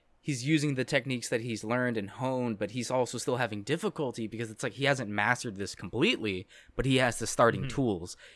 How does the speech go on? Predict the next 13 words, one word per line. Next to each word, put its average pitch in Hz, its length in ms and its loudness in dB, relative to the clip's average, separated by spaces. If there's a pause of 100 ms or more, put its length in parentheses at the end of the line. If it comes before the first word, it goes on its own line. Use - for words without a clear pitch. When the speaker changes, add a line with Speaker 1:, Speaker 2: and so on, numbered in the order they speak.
(120)
Speaker 1:
And, 107 460 -4
you 120 120 0
know, 104 140 2
as 117 220 2
we've 120 180 -2
seen 127 300 2
from 110 200 -2
episode 110 420 0
one, 135 320 2
Tanjiro 117 580 2
is 104 140 -2
a 101 40 0
fighter, 110 480 2